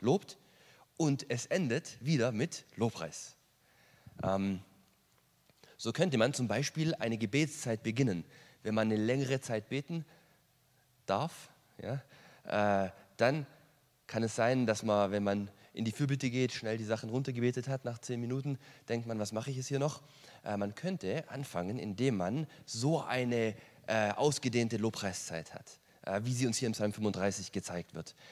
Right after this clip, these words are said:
Dann geht man auch gleich ganz anders in die Fürbitte. Okay, also, wir springen rein. Psalm hundertfünfunddreißig, die ersten Verse haben wir schon gelesen, ich lese dir nochmal. "Halleluja, lobt den Namen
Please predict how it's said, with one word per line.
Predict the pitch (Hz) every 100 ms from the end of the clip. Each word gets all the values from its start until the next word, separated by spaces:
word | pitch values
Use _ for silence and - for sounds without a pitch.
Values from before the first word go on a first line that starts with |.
| - -
Dann | 101
geht | 104 120
man | 113
auch | 104
gleich | 104 107
ganz | 110 101
anders | 98 95 92
in |
die | 98
Fürbitte. | - 107 90 - 87 - - - - -
Okay, | 135 - 110 - - - _ _ _
also, | - 101 92 82 - - _ _ _ _ _ _ _ _ _ _ _ _ _ _ _ _ _ -
wir | 127 180 196 180 175 -
springen | - 147 135
rein. | 104 90 87 -
Psalm | - 147 165
hundertfünfunddreißig, | 143 135 123 123 117 131 185 202 180 - - - -
die | -
ersten | 143 135
Verse | 120 117 113
haben | 107
wir | 107
schon | 104 107
gelesen, | 113 160 180
ich | 131 110
lese | 110 -
dir |
nochmal. | 101 101 80 - - _ - - - -
"Halleluja, | - 160 165 143 120 92 - - - _ - - - -
lobt | 113 143 196 202 - -
den | 135 120
Namen | 127 127 139 135 135